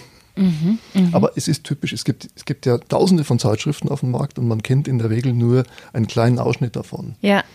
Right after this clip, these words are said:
Speaker 2: Die
Speaker 1: Ja, ja, das
Speaker 2: großen,
Speaker 1: stimmt.
Speaker 2: die großen Reichweitentitel und die Magazine, die einen vielleicht persönlich ansprechen, weil man Interesse hat, äh, an irgendwas oder ein
Speaker 1: Ja.
Speaker 2: Hobby pflegt. Aber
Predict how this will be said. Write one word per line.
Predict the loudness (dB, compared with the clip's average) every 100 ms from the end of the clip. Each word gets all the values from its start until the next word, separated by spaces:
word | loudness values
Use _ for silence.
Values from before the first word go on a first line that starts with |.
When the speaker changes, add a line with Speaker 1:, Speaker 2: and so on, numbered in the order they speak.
| -4
Speaker 2:
Die | 2
Speaker 1:
Ja, | 4
ja, | 6 6
das |
Speaker 2:
großen, | 4 4
Speaker 1:
stimmt. | 4 2 0
Speaker 2:
die |
großen | 0 4 4 4
Reichweitentitel | 2 2 0 -2 -4 -4 -8 -4 -2 -2 -8 -20 -20 -20 -14 -4
und | -2 -2 -6
die | -2 2 2 2 _ _ _ _
Magazine, | -10 -4 0 0 2 2 4 2
die | -4 -6 -4 -6 -8
einen | -6 -2 0
vielleicht | 2 0 2
persönlich | 2 2 2 2
ansprechen, | 2 0 -2 -4 -2 0 0 2
weil | 2
man | 4 2 2
Interesse | -2 -2 0 0
hat, | 0 -2 -4
äh, |
an | -2 -2 -2
irgendwas | -2 -4 -6 -8 -8
oder | -6 -6
ein | -2
Speaker 1:
Ja. | 2 4
Speaker 2:
Hobby | 2 0
pflegt. | -2 0 0 2
Aber | 2 2